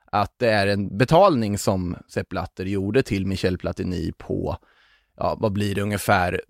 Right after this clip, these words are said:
över tjugo miljoner kronor. En betalning som gjordes tvåtusenelva som, eh,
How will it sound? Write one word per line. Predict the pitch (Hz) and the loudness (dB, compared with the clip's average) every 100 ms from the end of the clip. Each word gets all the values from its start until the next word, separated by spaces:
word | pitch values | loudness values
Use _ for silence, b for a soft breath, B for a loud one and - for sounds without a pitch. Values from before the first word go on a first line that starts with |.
| - - | -6 4
över | 156 117 107 107 | 6 6 4 2
tjugo | - 131 104 101 | 4 2 2 0
miljoner | 110 104 101 101 | 0 0 -2 -2
kronor. | 120 110 131 135 - - _ _ _ _ _ _ _ - | 0 0 2 0 -2 -10 _ _ _ _ _ _ _ -6
En | 156 156 | -2 0
betalning | 156 151 127 120 117 | 2 6 6 6 2
som | 123 | 2
gjordes | 117 107 | 2 0
tvåtusenelva | - 104 110 123 135 123 165 - _ _ | -2 -2 2 4 4 6 4 2 _ _
som, | - 127 113 107 | -2 2 2 2
eh, | 107 104 101 | 2 0 0